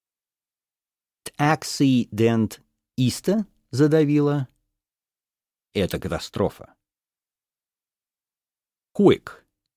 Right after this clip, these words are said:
Быстрый. Быстрый марш-бросок. Quick к Тории ведёт. Mine.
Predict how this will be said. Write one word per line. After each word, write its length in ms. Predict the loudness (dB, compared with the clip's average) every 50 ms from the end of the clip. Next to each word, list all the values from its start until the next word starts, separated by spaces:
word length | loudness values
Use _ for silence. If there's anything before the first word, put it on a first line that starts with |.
| _ _ _ _ _ _ _ _ _ _ _ _ _ _ -2
Быстрый. 600 | 0 0 0 0 -4 -10 -14 -16 -16 -18 -20 _ _ _ _ _ _ _ _ _ _ _ _ _ _ _ _ _ _ _ _ _ _ _ _ _ _ _ _ _ _ _ _ _ _
Быстрый 680 | -12 -12 -8 -4 0 0 0 0 -2 -4 -4 -2 -2 0
марш-бросок. 1000 | -2 -2 -2 -4 -6 -8 -8 -8 -6 -6 -6 -4 -2 -2 -2 -2 -2 -8 -20 -20 _ _ _ _ _ _ _ _ _ _ _ _ -2
Quick 300 | 2 2 2 2 2 _ _ _ _
к 100 | -20 -20 _ _
Тории 500 | 4 6 6 6 4 2 -2 -6 -10 -14
ведёт. 420 | -16 -18 -18 -18 -18 -20 -20 -20 _ _ _ _ _ _ _ _ _ _ _ _ _ _ _ _ _ _ _ _ _ _ _ _ _ _ _ _ _ _ _ _ _ _ _ _ _ _ _ _ _ _ _ -2
Mine. 680 | 0 2 2 2 2 0 -4 -6 -10 -16 -20 -20 -20